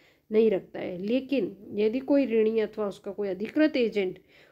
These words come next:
उसकी ओर से किसी काल बाधित ऋण का आंशिक या पूर्ण भुगतान के लिए ऋणदाता से लिखित एवं हस्ताक्षर युक्त अनुबंध कर लेता है, तो ऐसा अनुबंध भी वैध माना जाता है।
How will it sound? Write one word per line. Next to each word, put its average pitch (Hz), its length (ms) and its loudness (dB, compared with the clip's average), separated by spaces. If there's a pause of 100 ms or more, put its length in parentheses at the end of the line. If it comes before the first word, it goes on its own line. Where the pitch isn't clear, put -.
(120)
उसकी 269 320 -4
ओर 247 200 4
से 254 160 -6
किसी 254 320 -8
काल 233 500 -2
बाधित 226 460 -2
ऋण 220 240 2
का 220 180 -4
आंशिक 220 560 -4
या 277 100 2
पूर्ण 247 260 0
भुगतान 214 500 -4
के 220 160 0
लिए 175 280 -2 (1700)
ऋणदाता 233 580 4
से 226 160 -4
लिखित 214 520 -2 (580)
एवं 220 200 0 (180)
हस्ताक्षर 233 600 0
युक्त 240 260 -4
अनुबंध 208 540 -2
कर 226 220 -4
लेता 226 300 -2
है, 226 60 -2
तो 220 120 -6
ऐसा 202 240 -4
अनुबंध 180 380 -2
भी 262 300 0
वैध 202 460 -4
माना 180 400 -4
जाता 180 360 -8
है। 180 280 -10